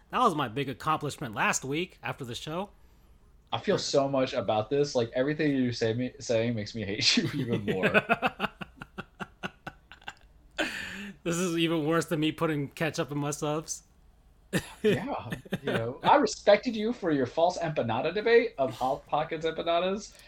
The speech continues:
Speaker 2: You know, but
Speaker 1: Parallel
Speaker 2: if the whole, I think
Speaker 1: evolution. Parallel
Speaker 2: you look,
Speaker 1: evolution.
Speaker 2: you look into the
Speaker 1: <laughs>
Speaker 2: intent of sport movies, and they shouldn't be relegated to just old men trying to get their prime back, which is Field of Dreams,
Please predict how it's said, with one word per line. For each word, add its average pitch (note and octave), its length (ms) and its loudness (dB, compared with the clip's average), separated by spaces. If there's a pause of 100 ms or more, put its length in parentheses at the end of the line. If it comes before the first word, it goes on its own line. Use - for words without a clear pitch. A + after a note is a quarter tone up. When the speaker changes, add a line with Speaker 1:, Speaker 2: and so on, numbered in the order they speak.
(160)
Speaker 2:
You E3 100 4
know, - 80 12
but - 60 12
Speaker 1:
Parallel G3+ 320 10
Speaker 2:
if F3 80 6
the F3 100 8
whole, G3+ 180 10
I F3+ 140 12
think F#3 80 0
Speaker 1:
evolution. C#3 300 -2
Parallel G#3 640 4
Speaker 2:
you - 60 4
look, D#3 160 6
Speaker 1:
evolution. A#3+ 260 -2
Speaker 2:
you A#3+ 120 8
look C4+ 260 6
into A3+ 340 8
the G3+ 200 6
Speaker 1:
<laughs> - 0 -
Speaker 2:
intent A#3 480 4
of E3+ 100 0
sport - 440 8
movies, F3+ 420 4
and F3+ 140 -2
they F#3+ 100 0
shouldn't A#3 220 0
be G3+ 140 0
relegated G3 480 4
to - 60 -10
just F3 260 -2
old G3+ 320 8
men F#3+ 240 4
trying F#3+ 240 4
to F3 60 -6
get F3 180 0
their F#3 100 4
prime F#3 400 6
back, B2+ 320 6
which B2+ 140 0
is B2+ 240 -2 (540)
Field D3+ 180 4
of G2+ 80 -6
Dreams, G#2 540 -6